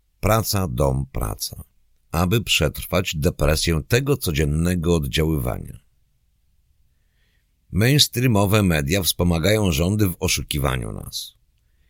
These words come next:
Jak przysłowiowe lemingi, miliony przyłączają się do grupy i pędzą ku przepaści. Istnieje niezliczona ilość przykładów historycznych tego zbiorowego szaleństwa.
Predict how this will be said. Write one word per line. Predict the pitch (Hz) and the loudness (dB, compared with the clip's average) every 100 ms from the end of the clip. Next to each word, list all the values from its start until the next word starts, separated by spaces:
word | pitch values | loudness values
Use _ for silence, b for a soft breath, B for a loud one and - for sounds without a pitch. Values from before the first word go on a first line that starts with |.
| _ | _
Jak | - 95 - | -2 -2 -2
przysłowiowe | - 101 - 110 143 143 | -4 -2 2 2 4 4
lemingi, | 147 143 120 85 71 76 90 - - | 4 4 4 2 -2 -4 -6 -8 0
miliony | 95 90 92 107 117 | 2 4 4 4 0
przyłączają | 107 - 82 82 90 95 101 | -4 -4 -2 0 2 2 2
się | 98 90 85 | 0 0 0
do | 73 | 0
grupy | 69 85 90 98 - | 0 -2 0 -4 -4
i | 98 | -4
pędzą | 73 87 82 76 82 | 0 2 2 2 0
ku | 71 69 | -2 -8
przepaści. | - 80 57 50 - - - - - _ _ _ _ _ _ _ _ _ - | -6 -6 -4 -4 -6 -10 -18 -20 -20 _ _ _ _ _ _ _ _ _ -6
Istnieje | 120 - - 143 160 104 | 0 0 0 2 4 4
niezliczona | 95 78 87 107 143 139 | 2 2 0 2 2 0
ilość | - 92 98 - | -2 -4 -4 -6
przykładów | - 87 101 113 110 - | -10 -6 -2 -2 -2 -4
historycznych | 98 - 82 92 - 101 - | -6 -2 -2 -2 -2 -4 -2
tego | 85 82 107 | -4 0 -2
zbiorowego | 85 92 69 58 69 | 0 -2 -2 -4 -4
szaleństwa. | 87 107 90 - - 50 - - | -4 -2 -4 -6 -8 -14 -16 -18